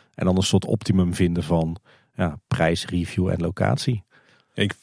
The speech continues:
Speaker 2: vind dat misschien ook wel altijd het moeilijkste, hoor. Gewoon een, eh, een overnachtingsplek uitzoeken. Misschien
Speaker 1: Ja.
Speaker 2: nog wel langer bezig <laughs> met alle andere delen van de reis.
Speaker 1: Absoluut. En dat is eigenlijk vaak ook het, het meest belangrijk. Of het komt eigenlijk het, eh, het,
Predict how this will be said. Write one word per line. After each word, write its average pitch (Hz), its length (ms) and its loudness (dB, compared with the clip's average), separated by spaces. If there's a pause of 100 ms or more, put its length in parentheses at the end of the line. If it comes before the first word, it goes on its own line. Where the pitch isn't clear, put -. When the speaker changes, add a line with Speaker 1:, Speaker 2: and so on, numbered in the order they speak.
Speaker 2:
vind 110 180 2
dat 117 120 4
misschien 117 240 2
ook 107 80 0
wel 110 100 2
altijd 101 180 -2
het 101 100 -4
moeilijkste, 104 360 2
hoor. 131 120 2
Gewoon 90 260 0
een, 90 240 0 (300)
eh, 82 60 -4 (300)
een 95 160 -2
overnachtingsplek 87 840 -2 (120)
uitzoeken. - 500 -6 (120)
Misschien 98 200 0
Speaker 1:
Ja. 90 60 2
Speaker 2:
nog 85 80 0
wel 90 100 0
langer 101 100 2
bezig 110 560 2
<laughs> - 160 -12
met 127 240 2
alle 113 180 4
andere 104 280 2
delen 78 260 0
van 80 100 -2
de 80 60 0
reis. 76 240 -2 (120)
Speaker 1:
Absoluut. - 420 4
En 90 100 0
dat 98 100 6
is - 100 -6 (200)
eigenlijk 110 360 4
vaak - 220 4
ook 95 120 2
het, - 180 0
het - 260 2
meest 101 280 4
belangrijk. 101 600 4
Of 104 60 0
het - 100 4
komt - 180 2
eigenlijk 95 300 2
het, - 180 -2
eh, 98 300 6
het, 107 160 2